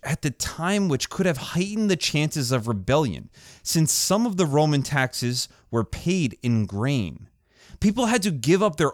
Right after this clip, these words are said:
own food that they would use to feed their families to instead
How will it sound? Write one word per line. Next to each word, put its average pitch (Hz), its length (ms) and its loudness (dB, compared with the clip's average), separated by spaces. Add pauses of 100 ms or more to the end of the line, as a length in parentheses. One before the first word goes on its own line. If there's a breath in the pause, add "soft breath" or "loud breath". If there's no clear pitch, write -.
own 175 360 2
food 170 420 -2
that 117 120 0
they 139 120 2
would 131 160 -2
use 165 260 0
to 120 180 0
feed 175 380 -2
their 156 140 0
families 117 680 -2 (300 soft breath)
to 165 160 0
instead 165 640 0